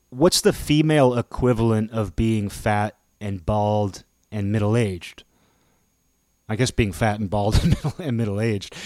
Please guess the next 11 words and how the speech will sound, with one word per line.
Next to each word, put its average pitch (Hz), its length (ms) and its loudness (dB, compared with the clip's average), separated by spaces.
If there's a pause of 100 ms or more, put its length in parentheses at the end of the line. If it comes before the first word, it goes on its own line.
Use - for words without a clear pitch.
(360)
The 120 60 -6
female 190 480 6
equivalent 123 640 2
of 117 160 -6
Tony 120 260 2
Soprano 113 640 0
is 110 180 -4
also 135 440 2
bald 90 500 -6 (180)
and 92 200 -8
overweight. 87 500 -8